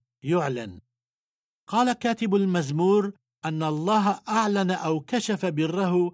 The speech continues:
لعيون الأمم، لكن كيف يخبرنا هذا المقطع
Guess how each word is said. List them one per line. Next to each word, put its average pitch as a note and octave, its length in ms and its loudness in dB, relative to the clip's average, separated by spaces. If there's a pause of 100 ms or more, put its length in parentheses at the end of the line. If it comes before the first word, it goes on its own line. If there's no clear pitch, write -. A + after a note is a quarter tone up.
(260)
لعيون D#3+ 640 0
الأمم، D3+ 720 -2 (440)
لكن G#3 600 0 (380)
كيف B3 280 -2
يخبرنا G3+ 1040 0
هذا F3+ 140 0
المقطع F3+ 680 0